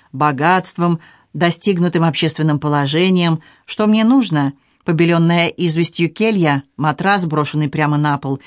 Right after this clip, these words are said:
питьевая вода и фрукты. Я уже созрел для того, чтобы стать аскетом, друг мой, или пророком, но я накрепко привязан к каркасу нашего общества, привязан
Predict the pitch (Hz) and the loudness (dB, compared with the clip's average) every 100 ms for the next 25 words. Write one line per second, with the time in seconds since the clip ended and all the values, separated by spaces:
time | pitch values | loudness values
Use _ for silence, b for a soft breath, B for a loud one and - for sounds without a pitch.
0 | B - 185 202 196 190 190 190 190 190 | B -6 -2 0 2 2 2 0 0 0
1 | 208 196 - 151 135 - _ _ _ 175 | -2 -2 -2 -4 -4 -8 _ _ _ 0
2 | 190 180 190 202 190 214 165 156 160 160 | 2 2 0 0 0 0 0 0 0 0
3 | 156 165 151 151 165 160 160 - 165 175 | 0 -2 -4 -2 -2 -2 -4 -2 -4 0
4 | 156 160 160 165 160 B B 196 196 202 | 0 0 0 0 0 B B 0 0 2
5 | 226 208 165 156 156 147 b b b 165 | 0 2 0 0 -2 -2 b b b 0
6 | 165 160 160 165 196 196 165 - 151 160 | 2 2 2 2 2 0 -4 -2 -2 0
7 | 160 175 165 160 160 156 151 170 - 160 | 0 0 0 -2 0 -2 0 -2 0 -2
8 | 151 143 151 147 214 214 - 139 - 143 | -2 -2 -4 -2 -4 -4 -6 -8 -4 -6
9 | - B B B - 185 190 202 202 202 | -6 B B B -2 2 2 2 2 2
10 | 196 | 2